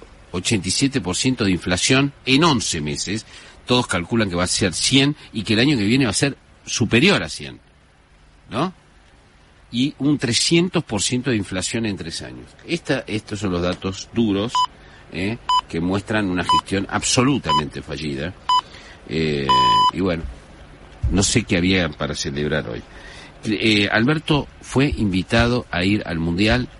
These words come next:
a Qatar. Fue invitado por el presidente de, de Francia y no fue. Y no fue, y me parece que hizo bien, porque no tiene masa crítica ni cara para ir.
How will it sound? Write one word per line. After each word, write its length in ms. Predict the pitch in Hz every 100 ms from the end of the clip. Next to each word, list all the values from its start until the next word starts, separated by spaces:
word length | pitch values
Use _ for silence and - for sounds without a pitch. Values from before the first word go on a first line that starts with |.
| - - -
a 100 | -
Qatar. 400 | 82 85 85 69 - - - - -
Fue 80 | 82
invitado 580 | 87 90 107 110 113 113 - - - -
por 140 | - 87
el 60 |
presidente 800 | 76 76 85 85 90 87 98 101 - - - - - - -
de, 800 | 65 78 73 71 65 67 64 53
de 100 | 71
Francia 580 | 107 113 117 - 131 143 - - - - - - - - -
y 140 | 104
no 100 | 107
fue. 260 | 117 80 67 - - - - -
Y 120 | 101 120
no 120 | 135
fue, 240 | - 151
y 60 | 110
me 140 | 101
parece 260 | 92 107 95
que 80 | 95
hizo 220 | - 110
bien, 220 | 113 113
porque 180 | 107 101
no 160 | 113 117
tiene 420 | 120 120 117 - -
masa 460 | 98 113 127 - 98
crítica 500 | 104 95 - 87 87
ni 140 | 92
cara 320 | 90 107 104 98
para 240 | 76 71
ir. 160 | 67